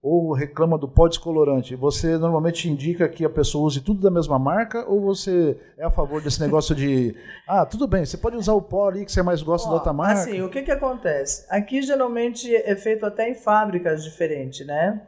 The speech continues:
Speaker 1: É.
Speaker 2: <laughs> A gente sabe que a O X é feita uma fa-, então, é... mas lá fora, que nem essa da Census, ele-,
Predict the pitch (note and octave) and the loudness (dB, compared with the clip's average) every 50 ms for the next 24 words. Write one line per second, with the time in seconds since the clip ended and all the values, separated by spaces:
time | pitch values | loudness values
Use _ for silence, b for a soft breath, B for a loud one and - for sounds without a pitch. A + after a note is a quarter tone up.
0 | - A2+ A#2 A2 G#2 F#2 F2+ - - - - F3 D3+ - - G#3+ G#3 - - - | -4 -2 0 0 0 0 -2 -6 -12 -12 -8 -8 -8 2 2 2 2 2 -2 -14
1 | - - - - - C#3 D3 D#3 D#3+ - F3 E3+ E3 E3 - G3 F3+ F3 E3+ D#3+ | -18 -18 -16 -16 -14 -10 -8 -8 -4 0 0 0 0 -2 0 2 2 2 2 0
2 | - - F#3 F#3+ G3+ G3+ F3+ F3 F3 F3 F3+ E3+ E3+ E3+ E3+ E3 E3 D#3+ D#3 D3+ | -4 -6 -6 -4 -4 -2 -2 -4 -4 -4 -4 -4 -4 -2 -2 -2 -2 -2 -2 -2
3 | D#3 D3+ D3+ D#3 D#3+ D#3+ D#3+ D#3+ E3+ - F3+ D#3 B B B B B B B B | -2 -4 -4 -4 -6 -6 -8 -8 -6 -4 -4 -4 B B B B B B B B
4 | B - G#3 G3 G3+ G3+ - A3+ A#3 A#3 A#3+ A#3+ A#3+ A3+ A3 G#3+ A3 G#3+ G#3 G#3 | B -4 -2 -2 0 0 0 0 0 0 0 0 0 0 0 0 0 2 2 2
5 | G#3 G#3+ G#3+ G#3 G#3 G#3 G3 - - G3+ F#3+ G3 G#3 G3+ F#3+ F#3+ G3 G3+ A3 A#3+ | 2 2 2 0 0 0 -2 -4 -4 -2 0 2 2 0 0 -2 -2 0 2 2
6 | C#4 C#4+ C#4+ - - A3+ G#3 G#3 G3+ F#3+ F3+ E3 D#3+ D#3+ - F3 E3 D#3+ D#3+ D#3 | 2 0 -2 -6 -6 -2 0 0 2 2 2 2 0 -2 -4 -6 -4 -4 -2 -2
7 | D#3 D#3 D#3 E3 - - E3 D#3+ D#3 D#3 D#3 - F#3+ G3+ G#3+ A3 G#3 - G3 F3 | -2 -2 -4 -4 -6 -8 -6 -4 -4 -4 -4 -2 -2 0 0 -2 -4 -6 -10 -14
8 | - - - G3 F#3+ G3 G#3+ | -16 -10 -2 0 0 0 2